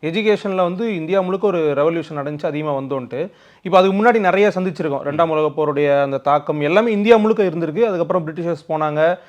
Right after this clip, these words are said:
அது எல்லாமே இருந்துச்சு. இப்போ நான் கேட்குறது என்னன்னா, ஏன் நம்மளால முடிஞ்சு, இல்ல நார்த்ல இருக்கவங்களால முடியல? இப்போ குடும்ப கட்டுப்பாடுன்னு எடுத்துக்கிட்டாலும்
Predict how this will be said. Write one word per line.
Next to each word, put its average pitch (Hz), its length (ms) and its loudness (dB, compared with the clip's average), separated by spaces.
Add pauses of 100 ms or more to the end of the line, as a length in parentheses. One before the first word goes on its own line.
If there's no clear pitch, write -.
(160)
அது 165 160 0
எல்லாமே 202 280 4
இருந்துச்சு. 147 320 -6 (200)
இப்போ 175 140 0
நான் 208 160 2
கேட்குறது 233 300 2
என்னன்னா, 202 220 -2
ஏன் 214 220 0
நம்மளால 202 360 0
முடிஞ்சு, 170 380 -4
இல்ல 185 240 -2
நார்த்ல 170 320 0
இருக்கவங்களால 160 500 -2 (100)
முடியல? 139 220 -4
இப்போ 143 140 -8
குடும்ப 208 260 0
கட்டுப்பாடுன்னு 180 420 0
எடுத்துக்கிட்டாலும் 170 580 0